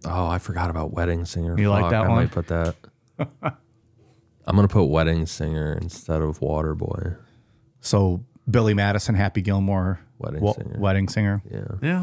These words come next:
Speaker 3: I don't think we're missing it.
Speaker 2: No? All right. It felt like there was, like, a big one we were missing.
Speaker 1: <laughs>
Speaker 2: Okay, well, that's it.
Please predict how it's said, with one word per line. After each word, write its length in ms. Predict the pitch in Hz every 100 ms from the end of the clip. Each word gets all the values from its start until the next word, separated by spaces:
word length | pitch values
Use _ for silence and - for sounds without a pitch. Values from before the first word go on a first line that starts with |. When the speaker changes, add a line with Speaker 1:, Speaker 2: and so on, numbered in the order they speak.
| 175
Speaker 3:
I 40 | 180
don't 120 | 180
think 180 | 180 165
we're 80 |
missing 400 | 151 175 170 139 120
it. 200 | 120 127
Speaker 2:
No? 380 | 131 147 220 254 -
All 120 | - 160
right. 240 | 143 233
It 60 | -
felt 240 | 254 269
like 80 | 302
there 120 | 330 302
was, 100 | 254
like, 120 | 254
a 220 | 180 131
big 200 | 180 202
one 240 | 180 151
we 100 | 143
were 140 | 143 143
missing. 500 | 147 175 117 98 101
Speaker 1:
<laughs> 40 | 123 156 - 139 131 - 131 - _ _ _ _ _ _ _ _
Speaker 2:
Okay, 320 | 110 131 147 139
well, 140 | 110
that's 240 | 110 123 143
it. 220 | 156